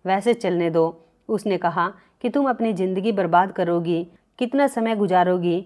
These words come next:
कितनी देर हो जाएगी?" मैंने कहा कि "मुझे कोई परेशानी नहीं है, बस मैं अपनी ज़िंदगी में खुश हूँ।" मुझे रात को अजीबोगरीब किस्म के ख्वाब भी आने लगे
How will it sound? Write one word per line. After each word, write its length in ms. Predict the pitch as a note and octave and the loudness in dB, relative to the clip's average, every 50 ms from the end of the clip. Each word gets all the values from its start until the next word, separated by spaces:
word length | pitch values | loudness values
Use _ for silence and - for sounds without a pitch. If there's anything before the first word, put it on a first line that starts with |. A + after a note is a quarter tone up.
| - _ - | -8 _ -6
कितनी 300 | B3 A#3+ - C4+ C4+ B3 | -4 -2 0 0 0 2
देर 220 | F3+ G3+ G#3+ A#3+ A#3 | 2 4 4 2 2
हो 160 | - G#3 F#3+ | 0 -4 -2
जाएगी?" 560 | E3+ F#3 F3 F3 E3+ E3+ E3 F3+ E3+ F3 - - _ _ _ _ - | 2 2 2 2 2 0 0 -2 -2 -2 -4 -8 _ _ _ _ -4
मैंने 240 | G#3 G3 G3 G3 F#3+ | -2 0 0 0 0
कहा 400 | F3 G3 F#3 F3+ F3+ F3 G3 A3 - - _ _ _ | -2 -2 -4 -2 -2 -4 -4 -4 -8 -14 _ _ _
कि 100 | - C4+ | -4 -2
"मुझे 260 | B3 A3 G#3 G3 G#3+ G#3+ | 0 0 0 2 0 2
कोई 220 | G#3+ A#3+ B3+ C4 | 4 4 2 2
परेशानी 500 | A#3+ A3+ F#3+ F#3 F3+ G3+ F#3+ F3+ F#3 F#3 | 2 0 -2 -2 -2 -2 -2 -2 0 0
नहीं 320 | F#3+ F#3 F3+ F3 G3 F#3 | 0 0 0 0 0 -2
है, 240 | F3 F3+ E3+ E3+ G3+ F#3+ _ _ _ _ _ - | -2 -2 -2 -4 -6 -10 _ _ _ _ _ 2
बस 240 | G3+ A3 G#3+ A3 | 2 2 4 2
मैं 80 | G#3+ G3+ | -2 -2
अपनी 240 | F#3+ - G3+ G3 F3+ | -2 -2 -2 -4 -2
ज़िंदगी 360 | E3+ F3+ F#3 F3+ F3 F3 F#3+ | -2 -2 -2 -2 -2 -2 -2
में 120 | G#3 G#3+ | -4 -4
खुश 360 | G#3 - G3 F#3 F3 - - - | -6 -6 -6 -6 -6 -6 -6 -4
हूँ।" 220 | F#3+ E3+ E3+ F3+ - _ _ _ _ _ - | -2 -2 -2 -4 -8 _ _ _ _ _ -4
मुझे 240 | A3 A#3+ A3+ C4+ C4 | -2 0 2 2 2
रात 320 | A3 G3+ F#3+ G3 G#3 G#3 | 2 2 0 0 -2 -2
को 120 | - - A#3 | 0 0 0
अजीबोगरीब 800 | - - F#3 F3 E3+ G3 G3+ F#3 G#3+ G#3+ G3 F#3+ F#3 G3 F#3 | 2 2 -2 -2 0 0 0 2 2 2 2 0 0 -2 -2
किस्म 300 | F3+ - F#3+ F#3 G3 F#3+ | -2 -4 -4 -4 -4 -4
के 120 | F3+ F#3 F#3 | -2 -4 -4
ख्वाब 280 | F#3 - G3 F3+ E3 E3 | -4 0 2 2 2 2
भी 220 | E3 E3 G3+ - - | 0 -4 -4 -4 -2
आने 240 | F#3+ F#3+ F#3+ G3+ G3+ | -4 -2 -2 -2 -2
लगे 240 | G3 F3 E3 E3+ | -2 0 0 0